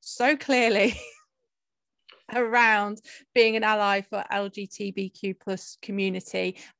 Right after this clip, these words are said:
I adored it. I need to listen to it again 'cause I want to absorb it. That was something that I really wanted to commit to, is being a better ally. So I absolutely, that's my,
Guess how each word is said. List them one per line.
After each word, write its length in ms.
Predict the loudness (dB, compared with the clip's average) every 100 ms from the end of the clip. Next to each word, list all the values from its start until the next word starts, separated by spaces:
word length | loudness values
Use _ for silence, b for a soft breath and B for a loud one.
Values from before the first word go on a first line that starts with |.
| 0
I 160 | 2
adored 500 | 2 -4 -4 -4 0
it. 160 | 0 0
I 140 | -2 -2
need 180 | -4 -12
to 60 | -16
listen 240 | -14 -14
to 140 | -10 -8
it 100 | -8
again 500 | -4 -2 0 0 -4 B _
'cause 140 | -6
I 120 | -6
want 180 | -4 -4
to 100 | -4
absorb 460 | -6 -6 -6 -4 -4
it. 100 | 0
That 140 | -2
was 120 | -2
something 280 | -10 -12 -10
that 80 | -8
I 60 | -6
really 280 | -4 -4
wanted 240 | -4 -8 -12
to 80 | -16
commit 300 | -10 -8 -8 -10
to, 320 | -6 -6 -6 -10 B _ -6
is 140 | -6
being 320 | -2 -2 0
a 40 | -4
better 320 | -6 -8 -14 -10
ally. 480 | -8 -8 -10 -10 -12 B B _ _ -14
So 200 | -8 -4
I 100 | -2
absolutely, 540 | -2 -4 -4 -10 -8 -2
that's 220 | -2 0
my, 180 | -4